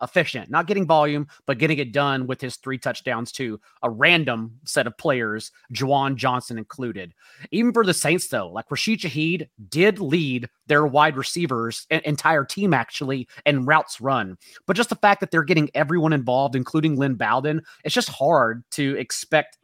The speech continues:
a ceiling for anyone outside of Chris Olave and Alvin Kamara, and that's exactly what happened in this game.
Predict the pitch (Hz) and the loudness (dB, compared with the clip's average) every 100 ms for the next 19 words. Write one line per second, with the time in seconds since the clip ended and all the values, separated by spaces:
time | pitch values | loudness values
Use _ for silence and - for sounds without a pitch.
0 | - 131 - 208 180 127 120 - _ 165 | -12 -10 -4 0 2 2 -2 -8 _ 0
1 | 170 214 175 131 131 - 127 - 135 - | 4 4 4 2 0 0 0 2 0 0
2 | 147 - 123 147 175 117 110 - - 139 | -2 0 2 4 4 2 -2 -8 -2 2
3 | 139 147 131 131 160 175 139 131 139 117 | 4 4 2 -2 2 4 4 2 -2 0
4 | 147 143 143 131 131 127 117 117 - 143 | 0 2 -2 -2 -2 -2 -6 -6 -4 -2
5 | 107 90 | -4 -6